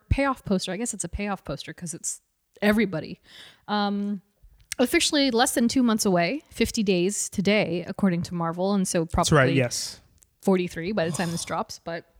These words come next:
Speaker 1: that's kind of amazing. Um,
Speaker 2: Insane.
Speaker 1: <laughs> and then we have Moon Knight at its halfway point, and, uh, well, episode four will be out by the time this episode, this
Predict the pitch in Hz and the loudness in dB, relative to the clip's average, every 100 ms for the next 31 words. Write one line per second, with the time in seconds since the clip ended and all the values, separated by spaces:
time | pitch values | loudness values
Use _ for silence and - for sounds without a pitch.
0 | _ _ - 185 214 - 302 269 185 170 | _ _ -2 0 2 0 0 0 0 -4
1 | 165 196 294 339 _ _ - 214 202 190 | -6 -8 -8 -10 _ _ 0 2 4 0
2 | 175 170 147 156 165 165 151 - - - | -2 4 6 6 6 4 0 -6 -4 2
3 | 120 95 392 - 453 339 311 302 330 359 | 2 4 2 2 2 4 2 2 2 0
4 | 320 - - - - 254 277 269 226 233 | -6 -16 -18 -16 -2 2 4 4 4 4
5 | 311 339 240 220 - _ - 226 208 - | 4 4 2 0 -6 _ 2 2 2 0
6 | 247 - 220 - 190 208 - - _ _ | -2 2 0 2 2 2 -2 -10 _ _
7 | - - _ _ 214 240 233 226 226 214 | -20 -20 _ _ 2 4 4 4 2 2
8 | 214 - 214 226 247 233 202 226 262 240 | 2 2 2 2 2 0 0 2 4 2
9 | 190 202 202 185 - 202 190 - 196 185 | 2 0 0 -4 0 0 0 0 -2 0
10 | 208 190 185 180 185 - - 185 180 - | 2 2 2 0 -4 -2 0 2 0 -4
11 | - 170 202 - | -16 0 2 2